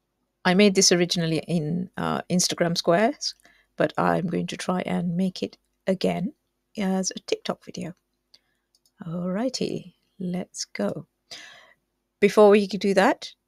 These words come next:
don't forget to like and subscribe. It makes a massive difference. And if you subscribe, you'll get a notification every time I upload a new video, which is usually about once every two weeks. And if you are an author who would like to talk to other authors who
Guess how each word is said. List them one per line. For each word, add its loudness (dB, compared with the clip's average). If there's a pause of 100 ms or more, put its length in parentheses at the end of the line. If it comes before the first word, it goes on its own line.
(100)
don't 4
forget 0
to 0
like 0
and 0
subscribe. -2
It -2
makes -6
a -6
massive -2
difference. -2 (120)
And 0
if -2
you 2
subscribe, 4
you'll 2
get 0
a -2
notification -4
every -4
time -6
I -4
upload -4
a -8
new -6
video, -4
which -8
is -8
usually -6
about -2 (280)
once 2
every 2
two -2
weeks. -2 (800)
And 2 (100)
if 0
you 6
are 8
an 4
author 4
who 2
would -2
like 0
to -8
talk 0
to -6
other 6
authors 2
who -2